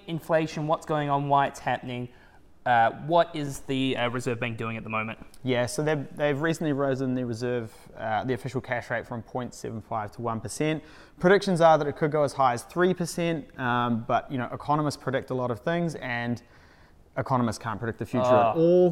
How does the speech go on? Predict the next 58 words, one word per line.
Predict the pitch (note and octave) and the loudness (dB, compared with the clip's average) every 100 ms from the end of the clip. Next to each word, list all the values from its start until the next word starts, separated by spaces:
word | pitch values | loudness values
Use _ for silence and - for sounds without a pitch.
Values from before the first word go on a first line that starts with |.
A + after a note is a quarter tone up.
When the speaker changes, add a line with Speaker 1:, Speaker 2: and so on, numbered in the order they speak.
| D3 | 2
Speaker 2:
We've | D3 B2+ | 0 4
got, | C3 A#2+ - | 6 4 2
uh, | B2 A#2 A2 | 2 4 2
you | C#3 | -2
know, | B2 A2+ | -4 -4
some | - C#3 C3 | -2 0 0
from | - B2 | 0 2
Milford, | C3 G#2+ - B2 - | 2 0 -2 -2 0
Milford | B2 B2 B2+ | 0 0 -2
Asset | A2+ B2 C#3 A#2+ | -4 -4 -4 -4
Management | B2 B2 B2 G2+ | -4 -4 -6 -8
saying | A#2 A2 | -8 -6
that | A2+ | -6
actually | A2+ - B2 | -6 -6 -6
this | A2 A#2+ | -4 -2
is | A#2 | -2
where | B2 A2+ | -2 -2
they're | G#2+ | -4
peaked | - D#3 D#3 C#3+ | -2 0 0 0
and | B2+ | -6
they're | |
gonna | A2 A2 | -6 -8
stabilize | - B2+ B2 B2 A#2+ A#2 | -6 -4 -2 -2 -4 -6
and | A2+ | -4
drop | A#2 A2 | -4 -6
in | A2 | -8
the | |
future. | G2+ C3+ C3 - C3 B2+ - - - - | -6 -4 -4 -2 -2 -2 -8 -20 -12 -4
Everyone | C3 B2+ A#2+ | 0 2 2
else | A2+ | 0
seems | A#2+ G#2+ | -4 -8
to | A2 | -8
be | |
think | - A#2 | -8 -10
they're | G#2+ | -8
gonna | A2 G#2+ | -8 -8
be, | G#2 G#2 | -8 -10
going | A#2 A2 A2 | -8 -6 -6
to | |
be, | A2 G#2+ - | -6 -8 -6
going | B2 C#3 C#3 | -2 0 0
to | - | -2
be | B2+ A#2+ | -2 -2
going | B2+ A#2+ A2 | -4 -6 -8
up | G#2+ - | -8 -8
a | A#2+ | -10
lot | A2+ A2 - | -6 -6 -6
more. | C#3 F#3 A3+ C4+ C4 - - - | 2 8 8 8 4 -14 -18 -2
Um, | B2+ B2 A#2+ A2 | 2 4 2 0
so | C#3+ C3 C3 - | 2 4 2 -2
effectively, | C3 E3+ D#3+ E3 D#3 | -4 -2 0 2 2
what | D#3+ | 0
does | D3+ | 0
that | D3 C3 | -2 0
mean | D3 | -2
you | C#3 | -2
should | C#3 | -2
do? | C#3 E3 D#3+ | 0 2 2